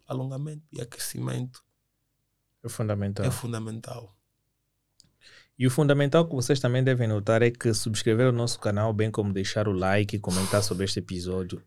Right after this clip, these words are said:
Speaker 2: é ato fundamental, pois vai melhorar a vossa performance ao longo do tempo, porque cada dia que passa você vai receber uma notificação do nosso canal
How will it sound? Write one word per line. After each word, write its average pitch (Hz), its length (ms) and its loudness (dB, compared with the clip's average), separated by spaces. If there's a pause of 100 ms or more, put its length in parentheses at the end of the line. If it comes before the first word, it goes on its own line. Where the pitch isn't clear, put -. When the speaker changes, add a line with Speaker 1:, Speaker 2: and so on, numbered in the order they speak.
Speaker 2:
é 117 180 0 (100)
ato 107 280 0
fundamental, 85 800 -4
pois 123 340 2 (360)
vai 107 180 4
melhorar 117 360 6
a 107 40 8
vossa 101 300 2
performance 98 600 0
ao 92 80 -2
longo 95 180 -2
do 90 120 -4
tempo, 92 340 -4
porque 95 340 -4
cada 104 280 -2
dia 131 220 2
que - 120 -8
passa 120 320 -2
você 110 220 -2
vai 120 140 2
receber 113 340 -2
uma 110 140 0
notificação 95 800 -2
do 87 120 -2
nosso 107 220 0
canal 92 540 -2